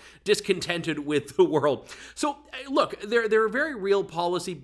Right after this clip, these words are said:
debates to be had here. I know, uh, one activist, uh, Chanel Fall, who is a former teacher in Ontario, was concerned that Danielle Smith did not go far enough. She was saying that, uh, Danielle Smith was trying to make nice with people for whom there is no middle ground, for whom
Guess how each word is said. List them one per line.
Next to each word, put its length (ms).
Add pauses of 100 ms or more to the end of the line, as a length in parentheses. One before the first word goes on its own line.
debates 400
to 100
be 200
had 300
here. 220
I 100
know, 320
uh, 140
one 260
activist, 600
uh, 180
Chanel 400
Fall, 420
who 120
is 140
a 160 (280)
former 320
teacher 340
in 60
Ontario, 460
was 180
concerned 440
that 100
Danielle 360
Smith 260
did 140
not 260
go 180
far 380
enough. 440 (500)
She 140
was 160
saying 360 (360)
that, 340
uh, 60
Danielle 340
Smith 300
was 140
trying 240
to 40
make 200
nice 280
with 140
people 320
for 160
whom 280
there 180
is 180
no 160
middle 240
ground, 420
for 120
whom 300